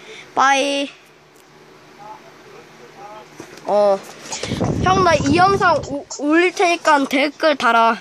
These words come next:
이 영상 오-, 올릴 테니까. 여보세요?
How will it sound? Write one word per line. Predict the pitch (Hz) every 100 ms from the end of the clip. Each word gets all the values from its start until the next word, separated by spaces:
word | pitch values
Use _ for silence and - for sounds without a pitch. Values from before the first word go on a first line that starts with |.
| -
이 | 233
영상 | 233 226 220 208 196 - - -
오-, | 185 -
올릴 | 226 240 247
테니까. | 247 214 202 - 196 185 - - - - - - - - - - - - - - - - - - - - - - - - - - - - - - - - - - - - - - - - - 220
여보세요? | 254 262 277 277 262 -